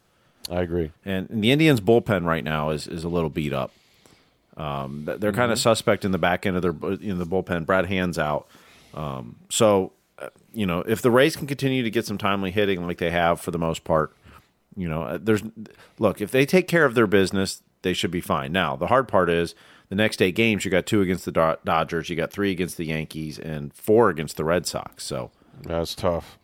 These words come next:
Speaker 2: um, you know, th-, so that actually, what, that's nine games, I guess it is. But
Speaker 1: Mm-hmm.
Speaker 2: so, th-, I mean, that's gonna be tough. Then you finish in Toronto, but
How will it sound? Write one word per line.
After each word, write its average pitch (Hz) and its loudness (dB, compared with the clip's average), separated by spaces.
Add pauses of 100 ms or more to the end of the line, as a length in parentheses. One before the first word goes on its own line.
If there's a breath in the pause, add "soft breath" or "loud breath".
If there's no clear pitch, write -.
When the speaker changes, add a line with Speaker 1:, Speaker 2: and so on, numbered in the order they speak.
(160)
Speaker 2:
um, 73 -8
you 98 -2
know, 71 -6 (160)
th-, 85 -12
so 101 2
that 92 2
actually, 95 -2
what, 76 -4
that's 82 -4
nine 87 0
games, 67 -10
I 64 -10
guess 62 -12
it 58 -12
is. 57 -16
But - -8 (500 soft breath)
Speaker 1:
Mm-hmm. 90 -10
Speaker 2:
so, 98 2 (1000 soft breath)
th-, 127 -4
I 123 2
mean, 113 4
that's 123 2
gonna 131 4
be 113 4
tough. 110 2
Then 104 4
you 98 2
finish 107 2
in 92 0
Toronto, 78 0 (100)
but 87 0